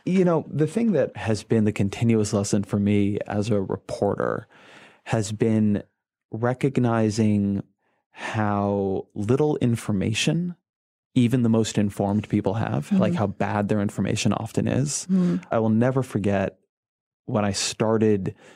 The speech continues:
Speaker 1: talking to members of Congress as part of my job, and I was, like, twenty-one, twenty-two,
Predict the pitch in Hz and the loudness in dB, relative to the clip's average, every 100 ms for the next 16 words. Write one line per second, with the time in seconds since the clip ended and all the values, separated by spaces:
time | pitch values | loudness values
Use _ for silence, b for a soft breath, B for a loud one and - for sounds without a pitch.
0 | B - 120 - 104 101 104 - - - | B -4 -2 0 2 2 0 -2 -4 -2
1 | 160 98 110 104 - 95 95 - 117 110 | 2 2 0 -2 -2 -2 0 -2 -2 -2
2 | - - - - 107 110 - - - 110 | -4 -2 -2 0 0 -2 -4 -4 -2 -2
3 | 98 60 101 - - - 117 60 - | 0 0 -2 -2 -4 -2 -2 -2 -4